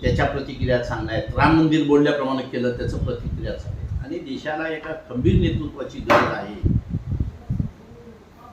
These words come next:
देशाला एका खंबीर नेतृत्वाची गरज आहे. आणि पुढील भविष्यामध्ये एका बाजूला मोदी आणि एका बाजूला कोण आहे? स्वतःच्या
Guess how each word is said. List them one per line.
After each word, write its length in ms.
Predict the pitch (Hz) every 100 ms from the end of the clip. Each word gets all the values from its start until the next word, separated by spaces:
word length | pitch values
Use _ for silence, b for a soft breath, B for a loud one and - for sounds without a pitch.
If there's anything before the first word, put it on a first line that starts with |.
| - - - - -
देशाला 340 | 127 135 170 165
एका 220 | 165 170 165
खंबीर 240 | 156 160 180
नेतृत्वाची 580 | 175 160 156 151 131
गरज 300 | 127 123 123 110
आहे. 460 | 95 92 - - - - - -
आणि 120 | 127
पुढील 320 | 139 147 143
भविष्यामध्ये 800 | 147 123 120 135 120 120 123 156 156 - 135
एका 260 | 120 131
बाजूला 420 | 123 113 117 117
मोदी 540 | 120 120 143 151 104 98
आणि 160 | 110 120
एका 140 | 127
बाजूला 280 | 135 139 -
कोण 320 | - 131 151
आहे? 200 | 147 - - - - - - - - - - - -
स्वतःच्या 500 | 160 165 175 170 185